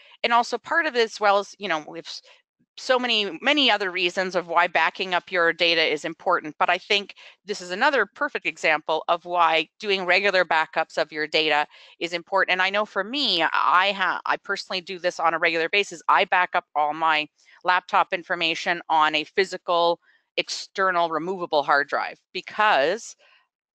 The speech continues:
even though I do put stuff in the cloud, I do put stuff on other drives, I do find that having a physical hard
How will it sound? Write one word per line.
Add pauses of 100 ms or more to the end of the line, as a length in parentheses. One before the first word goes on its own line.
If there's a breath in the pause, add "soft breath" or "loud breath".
(120)
even
though
I
do
put
stuff
in
the
cloud,
I
do
put
stuff
on
other
drives, (600 loud breath)
I
do
find
that
having
a (120)
physical
hard